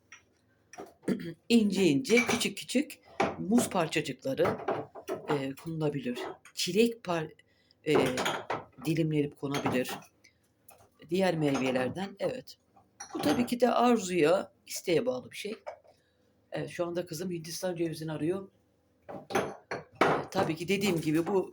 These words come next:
biraz dinlenecek değerli gönül dostlarım. İyice birbirlerine,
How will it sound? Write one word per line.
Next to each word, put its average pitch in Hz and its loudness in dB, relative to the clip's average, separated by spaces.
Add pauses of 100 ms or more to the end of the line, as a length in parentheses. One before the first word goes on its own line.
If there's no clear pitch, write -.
biraz 160 4
dinlenecek 226 2
değerli 202 0
gönül 180 -4
dostlarım. 165 -6 (760)
İyice 190 0 (520)
birbirlerine, 151 0